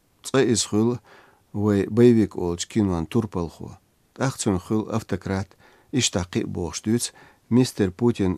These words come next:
Кремлер оператив хоц олч книган авторш. Автори шей версии ю. Цан хетря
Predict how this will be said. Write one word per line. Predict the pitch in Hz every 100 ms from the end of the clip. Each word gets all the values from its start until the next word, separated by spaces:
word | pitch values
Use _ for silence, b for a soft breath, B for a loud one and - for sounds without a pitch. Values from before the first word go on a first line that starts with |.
| -
Кремлер | - 120 120 95 87 85 90 - -
оператив | 113 120 107 - 92 85
хоц | 95 92 -
олч | 92 90 -
книган | - 110 95 73
авторш. | 90 98 - 64 - - - _ B B B B
Автори | 139 165 - 123
шей | 110 - 135
версии | 123 135 123 - 143 82
ю. | 80 - _ _ _ -
Цан | 110 110
хетря | 101 98 92 95 90